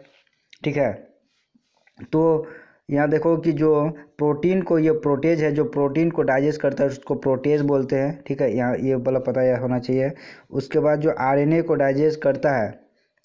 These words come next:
उसको आरएनएज कहते हैं। देखो यहाँ पे ये आरएनए एंज-, डाइजेस्टिंग एंजाइम,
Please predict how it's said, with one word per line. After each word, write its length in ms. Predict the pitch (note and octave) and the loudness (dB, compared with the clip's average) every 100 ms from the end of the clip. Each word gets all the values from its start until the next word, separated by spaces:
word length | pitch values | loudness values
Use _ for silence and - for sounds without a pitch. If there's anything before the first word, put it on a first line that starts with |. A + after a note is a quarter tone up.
| _ _ _ | _ _ _
उसको 280 | C3 C3 D3 | -8 -4 -2
आरएनएज 520 | - C3+ C3+ C#3+ D3+ D3 | -2 0 2 2 0 0
कहते 260 | C#3+ C#3 | -2 0
हैं। 100 | C#3+ | 0
देखो 220 | C3+ C#3 | 0 0
यहाँ 140 | C3+ C3 | 0 0
पे 140 | A#3+ D#3 - _ C3+ | -2 -4 -8 _ -6
ये 60 | C3 | -4
आरएनए 400 | A#2+ B2+ C3+ C3+ | -2 0 0 0
एंज-, 200 | C3 B2+ - - C3 | 0 -2 -6 -12 -4
डाइजेस्टिंग 560 | B2 A#2 B2+ B2 B2+ | -2 0 -2 -2 -2
एंजाइम, 300 | B2+ B2+ C3 | 0 0 -4